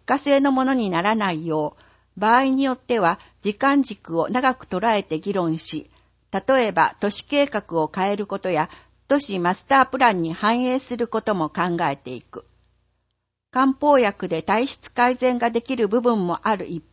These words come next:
方、薬を飲む前に思い切って手術してほしいという声も地元から出ている。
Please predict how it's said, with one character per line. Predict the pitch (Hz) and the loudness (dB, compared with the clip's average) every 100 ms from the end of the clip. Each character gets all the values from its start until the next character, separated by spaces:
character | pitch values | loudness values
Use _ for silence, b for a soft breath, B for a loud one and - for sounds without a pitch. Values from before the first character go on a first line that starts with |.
| - | -6
方、 | 196 160 - b b b _ | -2 -2 -4 b b b _
薬 | 220 226 285 285 294 | -6 -4 -4 -2 0
を | |
飲 | 269 277 | 0 0
む | 208 | -2
前 | 208 208 180 | -2 -2 -2
に | 160 - - | -4 -6 -6
思 | 220 247 294 | -2 2 2
い | 285 | 0
切 | - 262 | -6 -12
っ | |
て | - 202 | -8 -8
手 | 220 269 | -6 -4
術 | 269 - 202 | -6 -6 -8
し | - | -4
て | 214 | -4
ほ | 202 | -4
し | 202 254 | -4 -6
い | 233 | -6
と | 196 | -4
い | 185 175 | -4 -4
う | 165 | -4
声 | - 214 190 | 0 0 0
も | 156 156 | -2 -2
地 | 190 | -4
元 | 214 240 247 | -2 0 -2
か | 233 | -2
ら | 208 185 | -2 -2
出 | 202 | -4
て | 180 | -4
い | 151 123 | -6 -8
る。 | 110 | -14